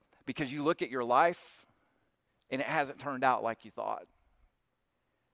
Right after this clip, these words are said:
You know, your, your marriage hasn't turned out like the way you thought.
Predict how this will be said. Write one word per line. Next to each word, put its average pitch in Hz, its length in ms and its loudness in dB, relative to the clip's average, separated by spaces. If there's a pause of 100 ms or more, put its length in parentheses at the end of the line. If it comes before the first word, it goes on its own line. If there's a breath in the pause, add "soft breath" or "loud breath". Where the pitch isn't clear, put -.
(180)
You 131 100 -8
know, 135 120 -4
your, 135 320 -6
your 123 140 -10
marriage 147 380 2
hasn't 139 280 -2
turned 139 220 -2
out 135 180 4
like 123 160 -2 (240)
the 123 80 -12
way 131 160 -2
you 135 160 -8
thought. 135 460 2